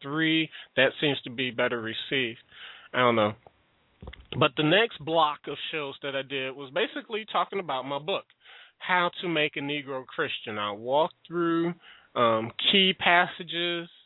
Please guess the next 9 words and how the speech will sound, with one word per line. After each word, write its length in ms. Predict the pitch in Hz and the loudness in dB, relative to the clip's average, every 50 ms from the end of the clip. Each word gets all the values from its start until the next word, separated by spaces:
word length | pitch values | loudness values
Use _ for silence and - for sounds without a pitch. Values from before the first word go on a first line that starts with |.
| _ _ _ - - _ _ _ _ | _ _ _ -20 -20 _ _ _ _
Um, 800 | - 120 117 110 107 107 107 104 104 104 101 104 104 104 104 98 - | -10 -6 -4 -4 -4 -4 -6 -8 -8 -10 -12 -12 -12 -14 -16 -12 -6
I 140 | 107 107 104 | -4 -4 -4
walked 400 | 107 120 127 139 139 - _ - | -2 0 0 0 0 0 _ -4
through 380 | 160 143 143 139 139 139 135 131 | -2 0 0 0 2 2 4 4
an 80 | 127 | 4
analysis, 720 | 120 117 127 147 160 165 170 180 170 - - - 180 175 170 - - - - - - - - | 4 6 6 6 6 6 6 4 2 -2 -4 -4 -4 -4 -6 -10 -18 -18 -16 -14 -10 -2 2
and 140 | 160 190 226 | 4 4 4
it 80 | 233 | 4
was, 140 | 220 214 202 | 2 0 -2